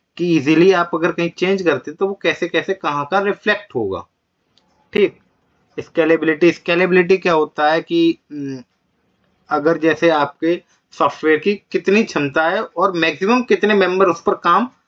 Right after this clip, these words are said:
कर सकते हैं, ठीक है। अब जैसे कि लिखा हुआ है, "Object model often use principle like inheritance, polymorphism which allow the system to scale efficient," यानी कि, "New feature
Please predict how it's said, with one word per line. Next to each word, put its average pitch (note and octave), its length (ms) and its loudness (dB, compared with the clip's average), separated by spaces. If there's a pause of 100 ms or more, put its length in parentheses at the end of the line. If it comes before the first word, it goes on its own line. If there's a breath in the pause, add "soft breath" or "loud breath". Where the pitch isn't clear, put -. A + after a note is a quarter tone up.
(360)
कर G#3+ 140 2
सकते B2+ 420 -6
हैं, A2+ 120 -4
ठीक F#3+ 200 -2
है। - 140 -4
अब C3+ 220 -2
जैसे C#3+ 260 0
कि D3+ 80 -6
लिखा D3 240 -2
हुआ D3+ 200 2
है, F3+ 60 0
"Object D#3+ 380 -2
model D#3 300 2 (120)
often D3+ 360 -2 (140)
use F#3 220 2
principle D3 500 -4
like D3 240 -2 (480 soft breath)
inheritance, E3+ 720 0
polymorphism E3 800 0 (140)
which G3 180 -2
allow E3 300 2
the D#3+ 140 -8
system F3 380 -6
to G#3 80 0 (480)
scale B3 560 0 (160)
efficient," B2 560 0 (520)
यानी E3 220 2
कि, G#3 100 0
"New F#3 340 2
feature G#3 240 0